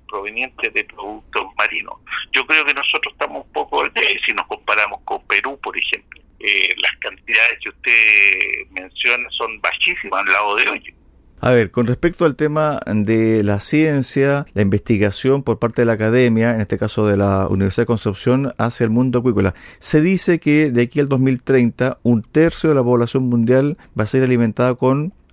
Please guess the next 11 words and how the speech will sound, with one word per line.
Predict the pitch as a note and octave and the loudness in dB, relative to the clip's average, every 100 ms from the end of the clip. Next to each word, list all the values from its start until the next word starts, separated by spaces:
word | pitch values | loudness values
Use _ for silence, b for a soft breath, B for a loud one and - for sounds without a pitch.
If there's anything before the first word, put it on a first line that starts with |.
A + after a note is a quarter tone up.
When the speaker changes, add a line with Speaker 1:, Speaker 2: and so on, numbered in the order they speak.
| - | -2
Speaker 2:
alimentos | G#2 A2+ C3 C3 B2+ | 2 2 2 0 -4
azules, | A#2+ F3 C#3 G2 - | 0 2 2 2 -2
alimentos | G#2 A#2 B2 - | -2 -2 -2 -4
provenientes, | A2+ A2+ A2+ C#3 C#3+ - B2 - | 0 4 4 2 0 -4 -6 -4
¿cierto?, | - A2+ - A2+ A2+ - | -4 -4 -2 -4 -4 -4
del | G2 G2+ | 0 2
mar | G#2 B2 C3 | 2 2 0
y | B2 G#2+ | 0 0
de | G2+ G2 F#2 | 0 -2 -2
centros | A#2 A2+ A#2 | -2 -2 -2
acuícolas. | A2+ C3+ A2 G#2 | 0 0 2 0